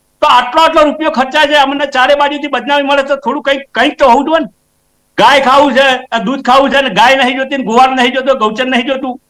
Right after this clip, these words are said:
આ ક્યાંક ને ક્યાંક દુઃખની વાત છે. નિલેશભાઈને અમે ઘણી વાર મળ્યા છીએ, છતાંય ફરી વાર નિલેશભાઈને કહીએ છીએ, આગ્રહભરી વિનંતી કરીએ છીએ કે બંને સમાન ભાવ રાખો. દૂધ ખાવું હોય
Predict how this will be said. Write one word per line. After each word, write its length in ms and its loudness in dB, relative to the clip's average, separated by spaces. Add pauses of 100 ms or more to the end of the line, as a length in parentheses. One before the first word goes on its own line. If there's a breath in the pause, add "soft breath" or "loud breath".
(160)
આ 100 4
ક્યાંક 260 0
ને 80 -6
ક્યાંક 220 -2
દુઃખની 280 -4
વાત 200 2
છે. 120 -4 (480)
નિલેશભાઈને 520 0
અમે 120 -2
ઘણી 200 -2
વાર 140 0
મળ્યા 220 0
છીએ, 320 -6 (300)
છતાંય 220 -2
ફરી 200 -2
વાર 140 0
નિલેશભાઈને 440 -4
કહીએ 320 -2
છીએ, 300 -4
આગ્રહભરી 480 -2
વિનંતી 360 -4
કરીએ 280 -4
છીએ 200 -8 (520)
કે 80 0
બંને 340 0
સમાન 320 0
ભાવ 160 2
રાખો. 600 0
દૂધ 220 -8
ખાવું 260 0
હોય 200 0